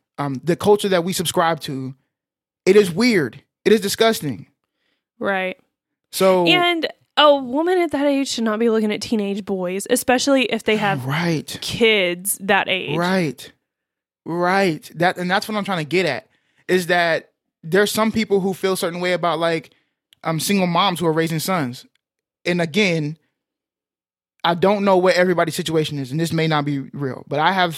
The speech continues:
Speaker 1: seen situations like that where the mom is,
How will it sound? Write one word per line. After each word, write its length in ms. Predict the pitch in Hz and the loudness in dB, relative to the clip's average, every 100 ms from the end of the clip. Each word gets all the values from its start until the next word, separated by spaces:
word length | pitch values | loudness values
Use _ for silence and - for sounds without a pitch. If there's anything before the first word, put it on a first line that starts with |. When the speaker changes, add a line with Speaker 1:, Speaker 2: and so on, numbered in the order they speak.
| - | -10
Speaker 1:
seen 300 | 151 190 196 | -6 -2 -2
situations 640 | 170 156 156 160 156 135 135 _ _ _ _ | -2 -2 0 0 -2 -10 -12 _ _ _ _
like 220 | 156 156 | -6 -4
that 240 | 135 - - _ _ _ _ | -6 -10 -16 _ _ _ _
where 500 | 160 165 156 151 147 - _ _ _ _ _ - | 0 4 4 2 -2 -8 _ _ _ _ _ -10
the 200 | 143 170 | 0 0
mom 500 | 165 165 180 160 156 | 2 2 4 2 0
is, 600 | - 156 143 - - - | -2 -2 -4 -8 -16 -16